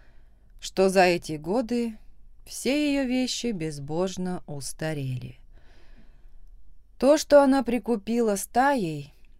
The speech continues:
не подходило для офиса, но идти в сером костюме,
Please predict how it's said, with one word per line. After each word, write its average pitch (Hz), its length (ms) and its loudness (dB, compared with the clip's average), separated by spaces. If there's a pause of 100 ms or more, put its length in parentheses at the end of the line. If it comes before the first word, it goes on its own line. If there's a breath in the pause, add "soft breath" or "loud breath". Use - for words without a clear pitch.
(340)
не 233 160 2
подходило 277 680 0
для 160 260 -2
офиса, 147 580 -10 (960)
но 208 260 2
идти 208 640 0
в - 120 -14
сером 190 440 2
костюме, 185 840 -4